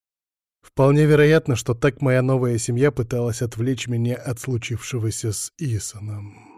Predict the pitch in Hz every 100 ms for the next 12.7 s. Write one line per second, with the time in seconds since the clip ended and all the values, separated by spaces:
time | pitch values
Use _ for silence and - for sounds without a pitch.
0 | _ 117 131 175 190 180 185 175 190 165
1 | 127 151 156 156 165 143 127 127 131 123
2 | - 120 147 135 123 117 113 113 120 110
3 | 104 107 110 110 - 107 104 101 104 95
4 | - 110 101 92 - 104 98 101 - 117
5 | 107 - _ _ _ _ _ _ _ 117
6 | 117 151 175 175 175 170 - 160 - 156
7 | 170 - 147 143 131 131 - 120 120 117
8 | 120 120 123 131 127 143 - 139 143 156
9 | 117 110 110 - _ _ _ _ _ _
10 | _ - - 139 139 127 135 175 175 175
11 | 160 131 143 147 156 127 113 - 123 113
12 | 170 196 180 - 123 190